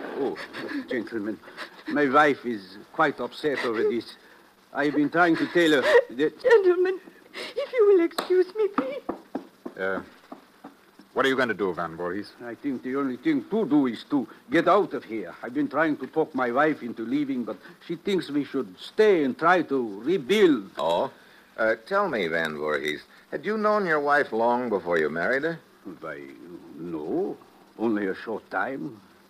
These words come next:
Speaker 1: Why do you ask?
Speaker 4: She came here to live about three months ago, and it was shortly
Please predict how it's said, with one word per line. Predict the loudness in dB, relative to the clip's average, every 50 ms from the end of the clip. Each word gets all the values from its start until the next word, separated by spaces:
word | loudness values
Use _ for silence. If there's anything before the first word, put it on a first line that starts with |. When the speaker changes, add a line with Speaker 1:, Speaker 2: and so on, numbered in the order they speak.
| -20 -2
Speaker 1:
Why | 2 2 4 4
do | 2 0
you | -2 -2 -4 -6
ask? | -8 -10 -12 -14 -20 -20 -20 _ _ _ _
Speaker 4:
She | -10 -8 -6 -6 -6
came | -8 -6 -2 0 0 2 4
here | 4 4 4
to | 4 4
live | 4 4 4 4
about | 4 4 4 4 4 2 0
three | -2 -2 -2
months | 2 2 0 0 -2 -4 -8
ago, | -8 -2 2 4 4 6 6 6 4
and | 2 0
it | -2 -4 -4 -6
was | -8 -8 -8 -4
shortly | -2 0 0 0 -2 -4 -6